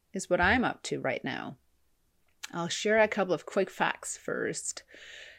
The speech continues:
According to Runner's World, the idea behind heart rate based training is that you train your aerobic system without overstressing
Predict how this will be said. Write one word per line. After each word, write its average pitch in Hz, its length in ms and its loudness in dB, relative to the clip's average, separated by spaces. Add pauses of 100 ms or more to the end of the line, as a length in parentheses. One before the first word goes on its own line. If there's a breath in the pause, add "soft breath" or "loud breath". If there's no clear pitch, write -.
(300 loud breath)
According 285 380 6
to 302 100 2
Runner's 185 380 8
World, 151 560 0
the 190 140 8
idea 190 460 10
behind 180 540 4 (160)
heart - 260 4
rate 160 360 4 (400)
based 156 400 2
training 196 500 2
is 170 160 2
that - 160 2
you 180 140 2
train 190 540 2 (420)
your 165 220 6
aerobic 180 440 8
system - 580 -2 (340)
without 180 400 8
overstressing 175 880 0